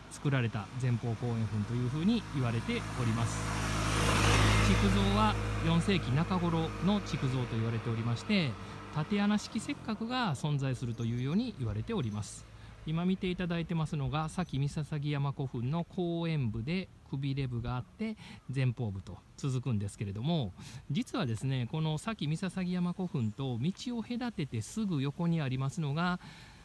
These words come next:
それに続いて作られた佐木石塚山古墳という同じく前方後円墳なんですね。こちら、四世紀中頃にち-、えー、築かれたと言われておりますけれども、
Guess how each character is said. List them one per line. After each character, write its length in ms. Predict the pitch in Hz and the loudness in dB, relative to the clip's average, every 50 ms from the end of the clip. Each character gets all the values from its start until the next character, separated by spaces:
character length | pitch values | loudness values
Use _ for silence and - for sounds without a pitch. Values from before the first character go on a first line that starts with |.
| - - - - - - - - - | -20 -20 -20 -20 -20 -20 -20 -20 -14
そ 160 | - - 214 | -6 0 2
れ 100 | 214 220 | 4 6
に 120 | 214 208 196 - | 6 6 4 2
続 240 | - 220 208 196 | 0 -2 0 0
い 80 | 170 151 | 0 0
て 120 | 147 131 | 0 -2
作 220 | - - - - 127 | -4 -4 -4 -2 0
ら 120 | 135 135 | 0 0
れ 80 | 123 113 | 0 0
た 180 | - 151 160 | 0 -2 -2
佐 260 | 160 160 - - 247 247 | -2 -2 -4 -6 -6 -4
木 280 | - - 135 110 - - | -2 -2 -2 -2 -2 -4
石 260 | 160 190 - 240 220 214 | -4 -4 -2 -2 -2 -2
塚 160 | 214 208 214 | -2 0 0
山 240 | 208 202 190 190 185 | 2 2 4 2 2
古 140 | - 190 160 | 2 0 2
墳 180 | 123 117 107 | 2 2 0
と 160 | 101 - 120 127 | 0 0 0 0
い 80 | 160 | 2
う 180 | 180 185 175 165 - | 2 0 -2 -2 0
同 180 | - 143 156 151 | 2 2 4 4
じ 80 | 127 120 | 2 0
く 100 | 107 107 | -2 -2
前 120 | 104 123 123 | 0 0 0
方 200 | 117 - 120 110 | 0 0 -2 -4
後 220 | 104 - 120 110 107 | -4 -2 -2 -2 -2
円 120 | 101 101 | -4 -4
墳 160 | - 104 95 | -6 -6 -8
な 60 | 90 | -8
ん 40 | 90 | -10
で 80 | 95 104 | -10 -4
す 60 | - | -2
ね。 240 | 196 214 214 202 202 - - - - - - - - - | 0 2 2 0 0 -4 -12 -20 -20 -20 -20 -20 -10 -6
こ 80 | - 196 | -4 -2
ち 80 | 208 | 0
ら、 100 | 220 214 | 0 2
四 220 | 196 185 196 202 202 | 2 2 2 2 2
世 160 | - 247 208 | 0 -2 -2
紀 140 | - 156 147 | -2 0 0
中 240 | 156 170 - 185 | 0 0 -2 -2
頃 320 | 175 180 180 175 170 175 175 | -2 -2 -2 -2 0 0 0
に 340 | 170 180 202 214 214 214 190 - | 2 4 4 4 4 2 0 -4
ち-、 160 | - - 151 - - - - - | -8 -12 -12 -12 -16 -18 -8 -4
え 160 | 139 120 113 | -2 0 0
ー、 40 | 113 110 | 0 0
築 200 | - 131 123 123 | -2 -2 -2 0
か 120 | - 123 | -2 -2
れ 100 | 113 107 | -2 -2
た 100 | 101 107 | -2 -4
と 120 | 104 - | -4 -4
言 100 | 110 120 | -2 -2
わ 80 | 123 117 | -2 -2
れ 120 | 117 117 | -2 -4
て 100 | 107 127 | -2 -2
お 60 | 117 113 | -2 -2
り 80 | 117 117 | -2 -2
ま 100 | 117 113 | -2 -4
す 80 | - | -4
け 60 | - | -4
れ 80 | 123 107 | -6 -4
ど 100 | 95 117 | -4 -2
も、 320 | 151 185 185 156 120 98 | -2 0 0 0 -2 -4